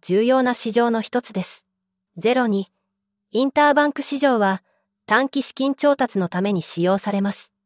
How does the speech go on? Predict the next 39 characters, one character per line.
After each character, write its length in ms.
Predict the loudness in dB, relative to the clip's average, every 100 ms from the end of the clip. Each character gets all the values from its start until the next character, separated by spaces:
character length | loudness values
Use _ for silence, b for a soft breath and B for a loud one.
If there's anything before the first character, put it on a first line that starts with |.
| _ _ -6
イ 140 | -4
ン 80 | 0
タ 200 | 2 4
ー 40 |
バ 120 | 4 0
ン 60 |
ク 100 | -2
市 160 | -6 0
場 180 | 2 2
は、 240 | 2 0 _ _ _ _
短 220 | 0 0 0
期 100 | -2
的 220 | -2 0
な 120 | -2
資 120 | -2
金 200 | -4 -2
調 200 | 2 2
達 240 | 2 0 -2
の 100 | -2
た 140 | -2
め 120 | 0
に 120 | -2
利 120 | 0 2
用 160 | 2
さ 160 | 2 2
れ 100 | 2
る 80 | 0
市 180 | -2
場 200 | 2 2
で 120 | 4 2
あ 80 |
る 100 | 2
こ 100 | -2
と 120 | -4 -4
が 120 | -4
特 220 | -8 -8
徴 200 | -2 -2
で 100 | -2
す。 220 | -4 -8